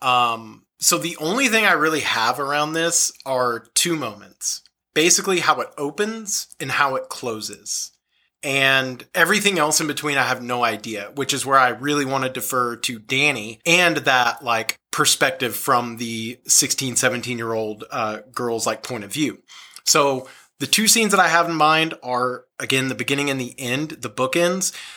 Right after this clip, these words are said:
The beginning, I just had this idea of it opening on a blank screen, and we show, like, you know how they do in many films where it's, like, a, a television set and it's showing, like, breaking news and the story breaking, and then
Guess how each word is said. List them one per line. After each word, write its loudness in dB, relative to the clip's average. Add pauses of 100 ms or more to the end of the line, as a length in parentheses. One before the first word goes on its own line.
(120)
The -2
beginning, 2
I 0
just -2
had 2
this 0
idea 2
of 0
it 0
opening -4
on -2 (120)
a -4
blank -2
screen, 0 (200)
and 0 (120)
we -2
show, 4
like, 2
you 2
know 4
how 4
they 0
do -4
in -6
many -4
films -4
where -4
it's, -4
like, -4
a, -8
a -10
television 0
set 4
and -10
it's 0
showing, 2
like, -6
breaking -2
news -4
and -10
the -4
story -2
breaking, -6
and -10
then -10